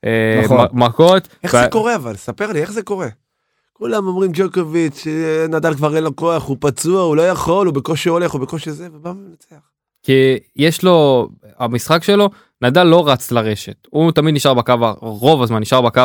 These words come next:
Speaker 1: האחורי, והמכות שלו כל כך עוצמתיות, היד שלו היא מאוד עוצמתית ומאוד חזקה, שאם הכדור עובר את קו המגרש, זה רק בגלל שהוא יותר מדי עוצמתי. הח-, ה-, הג-, הסרבים שלו,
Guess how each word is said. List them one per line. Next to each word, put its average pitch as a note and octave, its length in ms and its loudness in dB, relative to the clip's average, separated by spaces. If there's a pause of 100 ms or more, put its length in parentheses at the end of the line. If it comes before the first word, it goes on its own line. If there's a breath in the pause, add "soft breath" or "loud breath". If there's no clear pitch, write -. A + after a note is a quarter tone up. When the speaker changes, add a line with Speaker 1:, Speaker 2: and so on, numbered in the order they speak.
Speaker 1:
האחורי, A#2+ 480 0 (440 soft breath)
והמכות A#2+ 320 2
שלו D#3+ 200 2
כל A2+ 100 -6 (120)
כך C#3+ 220 -4
עוצמתיות, A2+ 540 -4
היד A#2+ 320 0
שלו A#2+ 360 -2
היא A2+ 160 -8
מאוד C3 340 0
עוצמתית A2+ 420 -4
ומאוד A#2 260 -2
חזקה, C#3+ 360 0 (560 soft breath)
שאם C#3 380 2
הכדור E3+ 560 4
עובר D3+ 340 2
את - 160 -4
קו - 160 -2
המגרש, F3 640 2 (420)
זה A#2+ 120 2
רק E3+ 160 6
בגלל F3 200 4
שהוא E3 120 2
יותר D#3 200 4
מדי D3+ 240 4
עוצמתי. B2 520 0 (320)
הח-, C#3+ 160 -2
ה-, B2 500 2
הג-, C3 260 2
הסרבים F#3 480 4
שלו, C#3 360 4